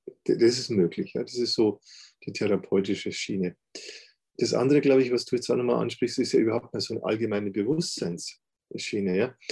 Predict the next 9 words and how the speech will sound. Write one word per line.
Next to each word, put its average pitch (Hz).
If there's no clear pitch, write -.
Wie 107
weit 110
ist -
denn 120
uns 117
Menschen 113
überhaupt 117
bewusst, 113
dass -